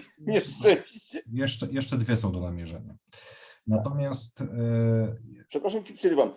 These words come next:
Speaker 1: Zwróć
Speaker 2: Nie, nie, no, w
Speaker 1: uwagę
Speaker 2: każdym,
Speaker 1: na,
Speaker 2: nie, no, w każdym, w, w każdym
Speaker 1: techniczną
Speaker 2: razie
Speaker 1: nazwę tej operacji. Operacja miała nazwę „Gdzie jest dziecko?”.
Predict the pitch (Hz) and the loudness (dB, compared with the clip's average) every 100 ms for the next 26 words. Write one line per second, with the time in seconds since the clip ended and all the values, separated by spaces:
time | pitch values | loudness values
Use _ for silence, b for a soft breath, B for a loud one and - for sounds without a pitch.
0 | - 147 185 220 226 185 143 151 165 165 | -8 0 6 8 8 8 6 6 6 4
1 | 156 156 190 147 170 160 165 - - - | 4 6 6 6 6 4 2 -6 -12 -6
2 | 160 151 156 156 208 208 220 240 165 175 | 0 2 4 4 6 6 6 6 6 -2
3 | 180 160 156 151 127 110 - 98 - _ | 0 0 2 2 2 0 -10 -20 -20 _
4 | _ 131 143 165 190 196 190 160 139 131 | _ -4 2 2 2 0 0 4 4 4
5 | 147 135 143 117 120 139 139 110 139 139 | 2 0 -6 -8 0 2 2 2 -2 -2
6 | - - 80 | -12 -12 -14